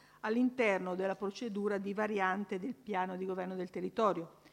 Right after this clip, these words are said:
Decisioni che abbiamo però rivisto, tant'è che il piano elettromagne-, magnetico verrà sottoposto all'attenzione del Consiglio Comunale nel prossimo mese di luglio, per cui lo rinnovo e rinnovo caldamente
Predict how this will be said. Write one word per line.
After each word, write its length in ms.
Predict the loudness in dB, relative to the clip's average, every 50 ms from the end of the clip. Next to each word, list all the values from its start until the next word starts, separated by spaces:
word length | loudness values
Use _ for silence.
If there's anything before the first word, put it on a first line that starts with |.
| -20 _ _ _ _ -6
Decisioni 640 | -6 -6 -4 -6 -6 -4 0 0 2 2 2 0 -4
che 120 | -4 -4 -4
abbiamo 360 | -4 0 0 0 0 0 -2
però 340 | -4 -4 -4 -4 -2 -4 -4
rivisto, 840 | -4 -4 -2 -2 -4 -4 -6 -8 -10 -6 -2 0 0 0 -2 -4 -10 -20 -20 _ _ _ _
tant'è 500 | 2 4 4 4 4 4 4 2 2 2
che 80 | 0
il 80 | -2 -2
piano 320 | 0 2 2 4 4 2
elettromagne-, 720 | 2 -2 -2 -4 -4 -2 0 2 2 2 2 0 -2 -4 -6 -8 -10 -8
magnetico 720 | -4 -2 0 0 0 -2 -2 -4 -6 -4 -4 -4 -4 -4 -8 -14 -20 -20 _
verrà 320 | -4 0 2 4 4 4 4
sottoposto 680 | 2 -2 -4 -2 -4 -4 0 4 4 4 4 2 0
all'attenzione 720 | -2 -2 -4 -4 -6 -4 -4 -4 -4 -2 -2 0 0 -2
del 200 | -2 -4 -6 -4
Consiglio 440 | -4 -4 -4 -2 -2 -4 -4 -4 -4
Comunale 520 | -4 -2 0 0 2 2 2 0 0 0
nel 160 | -2 -2 -2 -4
prossimo 460 | -4 -4 -6 -4 -6 -6 -6 -6 -2
mese 260 | -2 -2 -2 -2 -2
di 100 | -2 0
luglio, 460 | 0 2 2 2 4 2 2 2 0 -4 -12 -20 -20 -20 -20 _ _ _ _
per 220 | 4 4 4 4 4
cui 220 | 2 4 6 6
lo 120 | 6 6
rinnovo 520 | 4 4 2 4 4 6 6 6 6 4 2
e 40 | 0
rinnovo 460 | 0 0 0 0 0 0 0 -2 0
caldamente 920 | 2 2 2 4 4 4 4 4 6 4 4 2 0 -2 -4 -6 -10 -12